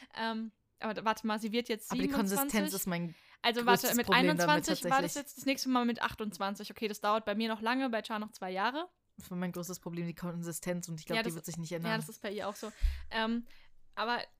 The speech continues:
Speaker 1: jetzt überlege ich gerade, seit ich einundzwanzig bin, ist es,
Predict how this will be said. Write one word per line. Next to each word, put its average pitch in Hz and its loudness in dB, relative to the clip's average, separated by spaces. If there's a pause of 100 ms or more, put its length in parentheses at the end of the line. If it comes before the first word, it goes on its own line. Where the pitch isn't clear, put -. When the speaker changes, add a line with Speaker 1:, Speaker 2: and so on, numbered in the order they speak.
(340)
Speaker 1:
jetzt 233 -8
überlege 240 0
ich 240 -10
gerade, 226 -2
seit 233 -2
ich - -10
einundzwanzig 247 -2
bin, 254 -2
ist - -8
es, - -8